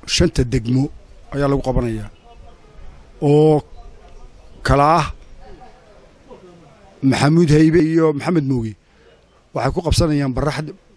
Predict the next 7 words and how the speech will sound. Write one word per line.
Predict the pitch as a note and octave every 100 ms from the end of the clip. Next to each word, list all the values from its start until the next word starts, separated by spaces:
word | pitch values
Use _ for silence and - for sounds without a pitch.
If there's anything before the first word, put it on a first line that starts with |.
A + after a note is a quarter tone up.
| -
barxaddii | C3 - D3+ D3+ D#3 D#3 - - - _ _ _ _ _ _ _ _ _
dugsiga | C3 D3+ - C3+ C3+ C3 - B2
Maxamuud | B2 D#3 D#3+
Haybe | D3 E3 F3
ayay | D3
ku | -
qabsanayaan. | C#3+ - D#3 E3 E3